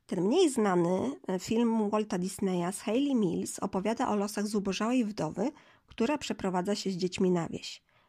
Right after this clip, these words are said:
Zmiana miejsca zamieszkania wiąże się oczywiście z pojawieniem się wielu gatunków zwierząt w sekwencji wiejskiej. Ponieważ jest to musical, podczas jednej z pieśni wykonywanych przez bohatera nocą na werandzie, gdzie przysłuchuje jej się wspomniana rodzina, ilustracją do niej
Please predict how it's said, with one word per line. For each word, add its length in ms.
Zmiana 380
miejsca 300
zamieszkania 640
wiąże 320
się 160
oczywiście 480
z 60
pojawieniem 480
się 160
wielu 220
gatunków 480
zwierząt 440
w 40
sekwencji 520
wiejskiej. 520
Ponieważ 360
jest 140
to 80
musical, 580
podczas 400
jednej 220
z 60
pieśni 400
wykonywanych 600
przez 200
bohatera 500
nocą 280
na 140
werandzie, 580
gdzie 220
przysłuchuje 600
jej 180
się 120
wspomniana 520
rodzina, 500
ilustracją 640
do 120
niej 240